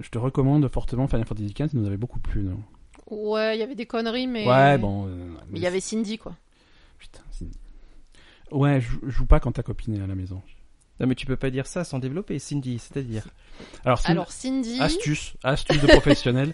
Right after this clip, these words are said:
Speaker 1: <laughs> euh, Asa, ferme tes oreilles. Quand tu vas à la station-service, la première station-service, en fait, le jeu commence, euh, dans les tr-, dans les, dans l'intro du jeu, tu tombes en panne de bagnole et tu vas te faire réparer ta bagnole dans un garage.
Speaker 3: Bah,
Speaker 1: Donc ça
Speaker 3: spoiler,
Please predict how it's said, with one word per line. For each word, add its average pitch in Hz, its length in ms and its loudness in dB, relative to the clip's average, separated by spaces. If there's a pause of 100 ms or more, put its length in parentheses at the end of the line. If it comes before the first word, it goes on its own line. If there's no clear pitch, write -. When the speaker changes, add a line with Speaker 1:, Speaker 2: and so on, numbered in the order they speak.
(140)
Speaker 1:
<laughs> - 180 -14
euh, 117 760 0
Asa, 123 260 -2
ferme 127 220 2
tes 110 180 -6
oreilles. 104 200 -6 (540)
Quand 120 100 2
tu - 120 2
vas 160 80 6
à 180 60 4
la 185 80 4
station-service, 107 760 -4
la 107 80 -2
première 143 280 2
station-service, 117 680 -6
en 120 60 -4
fait, 143 160 0
le 135 100 6
jeu 131 160 4
commence, 147 600 6
euh, 113 200 0
dans 113 120 -2
les 113 300 -2
tr-, - 160 -16 (120)
dans 110 220 -6
les, 110 120 -2 (120)
dans 117 280 -4
l'intro 123 280 2
du 131 80 -2
jeu, 143 160 2
tu - 100 -10
tombes 117 160 8
en 110 80 0
panne 113 160 -2
de 107 80 -2
bagnole 110 320 -2
et 131 60 -4
tu 110 100 -14
vas 101 80 -6
te - 60 -14
faire - 100 -6
réparer 101 260 -6
ta 98 120 -10
bagnole 113 260 -8
dans 104 240 -8
un 98 80 -4
garage. 85 320 -10
Speaker 3:
Bah, - 100 -14
Speaker 1:
Donc - 120 -6
ça - 20 -8 (120)
Speaker 3:
spoiler, 113 260 -2